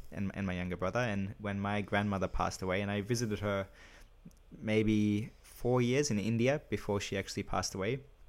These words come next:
she was, she always left this one message with me, which was just like, "Always look after your mum." Um, you know, just look after your mum. Everything else will, um, take care of itself. And I've really taken that on board, um, you know, as I, as I grow older. And so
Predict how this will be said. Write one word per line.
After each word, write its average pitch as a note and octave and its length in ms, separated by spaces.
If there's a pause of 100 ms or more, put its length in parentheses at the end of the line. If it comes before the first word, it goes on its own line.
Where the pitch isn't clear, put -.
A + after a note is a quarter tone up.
(460)
she A#2 260
was, A2 220
she A#2+ 160
always B2 260
left A2 160
this G#2 140
one G#2 160
message G2 260
with G2 100
me, F#2+ 160
which - 160
was G2 180
just - 180
like, F#2+ 300 (220)
"Always G#2+ 280
look G2+ 160
after F2+ 280
your E2 80
mum." E2+ 260 (420)
Um, F2+ 440 (240)
you G2+ 100
know, G2 200 (260)
just - 280
look A2+ 200
after A2+ 280
your F2+ 120
mum. A2+ 240 (560)
Everything G2+ 320
else F#2+ 160
will, F#2 160 (100)
um, F2+ 300
take F#2+ 180
care F#2 160
of F2 80
itself. F2+ 320
And G2+ 80
I've G#2+ 140
really C3 160
taken A2 300
that F#2 120
on F2+ 120
board, G#2 260 (260)
um, F#2+ 380 (240)
you G2+ 120
know, G2+ 80
as G#2 220
I, G#2 100
as G#2 140
I G2+ 80
grow F#2+ 300
older. G#2 160
And G2+ 200
so G2+ 260